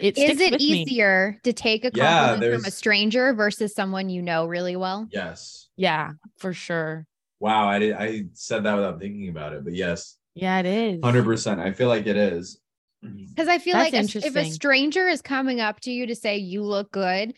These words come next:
Speaker 2: you know, I feel like that's a way to work around that, like, lying to yourself, because you're like, "All right, they wouldn't have said something if
Speaker 1: Right.
Speaker 2: they didn't
Speaker 1: Yeah.
Speaker 2: truly mean it."
Speaker 3: Okay, how about this? I feel like when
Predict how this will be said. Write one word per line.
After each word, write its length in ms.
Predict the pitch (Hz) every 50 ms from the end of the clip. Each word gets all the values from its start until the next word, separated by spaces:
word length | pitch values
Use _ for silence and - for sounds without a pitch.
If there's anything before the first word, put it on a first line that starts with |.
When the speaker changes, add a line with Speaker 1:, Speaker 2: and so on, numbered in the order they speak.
| _ _ _ _ _
Speaker 2:
you 240 | 202 226 269 285 269
know, 680 | 233 226 220 220 214 208 196 190 180 175 170 185 185 _ _ _ _ _ _ -
I 80 | 233 233
feel 140 | 269 302 302
like 180 | 294 262 233
that's 260 | - 233 247 254 - -
a 60 | 285
way 180 | 254 240 233 226
to 100 | 226 214
work 340 | 208 208 220 220 220 - 233
around 280 | 226 214 202 202 202
that, 160 | 190 175 -
like, 180 | 190 185 180 180
lying 500 | 190 190 202 202 220 240 247 247 240 233
to 120 | - -
yourself, 520 | 208 190 185 180 - 190 175 180 180 175 _
because 260 | - 185 190 185 180
you're 100 | 190 190
like, 160 | 175 170 - -
"All 120 | 143 175
right, 260 | 170 156 147 - -
they 140 | - 196 247
wouldn't 400 | 240 208 220 220 214 208 196 185
have 100 | 180 170 -
said 240 | - 160 165 165 -
something 640 | 185 175 185 180 - 196 196 196 208 220 226 220 _ _ _ _ _ _ _ - 202 226
if 220 | 214 190 180 165
Speaker 1:
Right. 120 | - - _ _ -
Speaker 2:
they 140 | 208 202 190
didn't 200 | 196 190 170 -
Speaker 1:
Yeah. 20 |
Speaker 2:
truly 320 | 196 190 175 160 - -
mean 180 | 180 180 170 160 147
it." 160 | - - - _ _ - _ _ _ _ _ _ _ _ -
Speaker 3:
Okay, 280 | 131 135 143 139 123 117
how 160 | 127 131 147
about 240 | 165 180 175 147 127
this? 580 | 120 101 87 78 76 - - - - - _ _ _
I 200 | - 117 131 147 147
feel 200 | - 185 175 170
like 240 | 165 165 160 151 139
when 640 | 139 127 127 127 123 120 120 117 117 113 107 101